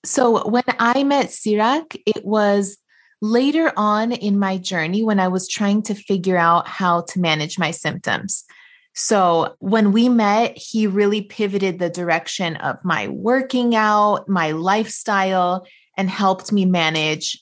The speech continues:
that in a sense. But when I was first diagnosed, what, the first symptom that I felt was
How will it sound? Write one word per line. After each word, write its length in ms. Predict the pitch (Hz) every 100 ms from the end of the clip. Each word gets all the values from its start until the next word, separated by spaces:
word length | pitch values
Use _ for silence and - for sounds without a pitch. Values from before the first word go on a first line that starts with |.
| -
that 460 | 185 175 165 113 -
in 140 | 185
a 80 | 160
sense. 500 | 180 165 90 196 -
But 280 | - 196 - - - - -
when 180 | 233 220
I 160 | 226
was 260 | 247 302 302 -
first 500 | 220 208 247 - -
diagnosed, 1000 | 185 170 180 185 190 156 165 294 - - _ - - - -
what, 340 | 226 269 - -
the 180 | 226 247
first 360 | 247 311 330
symptom 320 | 294 294 311
that 140 | 247 208
I 100 | 196
felt 320 | 196 196 -
was 220 | 202 185